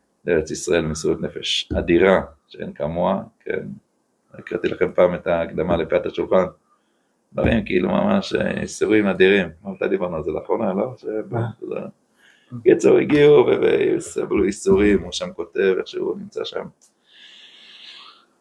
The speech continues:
Speaker 1: הבנים שלו, שבע בנים הלכו, והחתנים, והכלות, הוא אומר,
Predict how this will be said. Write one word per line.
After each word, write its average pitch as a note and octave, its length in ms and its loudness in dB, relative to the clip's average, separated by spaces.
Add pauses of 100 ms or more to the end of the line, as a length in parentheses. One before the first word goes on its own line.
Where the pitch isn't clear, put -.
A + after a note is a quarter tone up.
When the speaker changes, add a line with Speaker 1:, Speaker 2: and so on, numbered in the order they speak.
(220)
Speaker 1:
הבנים G#2+ 420 6
שלו, G#2 200 4
שבע A2 240 6
בנים G#2 340 4
הלכו, G2 380 2
והחתנים, G#2 720 0
והכלות, G#2 640 6
הוא G#2+ 80 0
אומר, A2+ 140 2